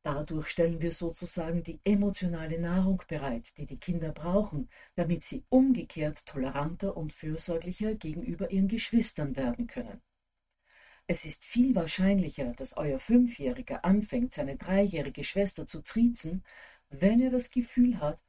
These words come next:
dass er nicht genügend Wärme oder Zuwendung von euch bekommt oder dass ihr euch kaum Zeit für ihn nehmt, wenn er sie tatsächlich braucht.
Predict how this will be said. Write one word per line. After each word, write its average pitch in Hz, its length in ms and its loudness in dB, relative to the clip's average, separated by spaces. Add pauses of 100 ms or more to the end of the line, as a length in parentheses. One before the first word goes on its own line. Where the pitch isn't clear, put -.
(140)
dass - 300 -8
er 196 200 4
nicht 226 260 2
genügend 190 520 2
Wärme 143 420 -2
oder 143 240 -8
Zuwendung 165 540 -4
von - 160 -12
euch - 260 -8
bekommt 170 480 -4 (420)
oder 170 400 0 (160)
dass 202 200 0
ihr 220 120 -4
euch 233 240 0
kaum 165 340 -6
Zeit 131 320 -4
für - 120 -16
ihn 151 180 -2
nehmt, 139 280 -2 (300)
wenn 139 180 -2
er 135 100 -4
sie - 160 -8
tatsächlich 151 600 -6
braucht. 135 500 -4